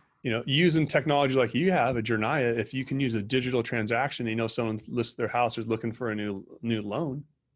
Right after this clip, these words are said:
right? How do you then interject technology in there to drive that person to call you, connect with you, you call them, text, email, whatever it may be? So lenders that are really proactively, um, building integrations, that is what, you know, really, I think, how we're preparing, seeing prepare.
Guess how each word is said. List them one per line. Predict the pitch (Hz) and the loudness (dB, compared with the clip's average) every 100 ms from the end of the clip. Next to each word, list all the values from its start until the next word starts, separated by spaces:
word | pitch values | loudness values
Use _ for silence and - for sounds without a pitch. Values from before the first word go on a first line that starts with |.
| _ _ _ _ _ _ - | _ _ _ _ _ _ -4
right? | 117 110 | -2 0
How | 120 | 2
do | 127 | 4
you | 123 | 4
then | 120 | 2
interject | 127 120 110 117 107 - | 2 0 2 0 0 -4
technology | 127 123 120 156 127 | -6 -2 2 2 0
in | 113 | -2
there | 107 107 | -2 -2
to | 95 | -4
drive | 104 104 110 | -2 0 0
that | 110 110 | -2 -4
person | - 107 113 | -6 -6 -6
to | - 107 110 117 _ | -8 -8 -10 -14 _
call | - 127 110 | -2 2 2
you, | 110 107 | 2 -2
connect | 104 120 110 | -4 -4 -2
with | 120 110 | -4 -6
you, | 110 | -6
you | 104 107 | -4 -4
call | - 113 101 | -2 -2 0
them, | 104 104 | -4 -4
text, | 107 117 107 - | -4 -4 -4 -6
email, | 110 113 101 | -6 -4 -2
whatever | 104 113 113 | 0 -2 -4
it | - | -8
may | 98 | -12
be? | - - - _ _ _ _ _ | -14 -16 -18 _ _ _ _ _
So | - | -4
lenders | 117 131 131 | 0 2 2
that | |
are | 120 | 0
really | 107 123 131 | 0 2 2
proactively, | 127 113 107 110 - 110 104 98 - | 0 0 2 0 -4 -6 -6 -8 -8
um, | 98 90 90 _ | -8 -8 -10 _
building | 117 104 104 | -2 0 -2
integrations, | 104 95 98 101 90 | -4 -4 -4 -6 -8
that | 87 90 _ _ _ - - _ _ _ _ | -8 -8 _ _ _ -20 -20 _ _ _ _
is | 110 - | -8 -2
what, | 120 120 | -2 0
you | |
know, | 107 | -2
really, | 104 113 104 | 0 2 2
I | |
think, | 110 | 0
how | 104 | -6
we're | 101 | -8
preparing, | - - 98 92 | -10 -18 -16 -16
seeing | - 110 | -16 -18
prepare. | - - 107 | -18 -16 -16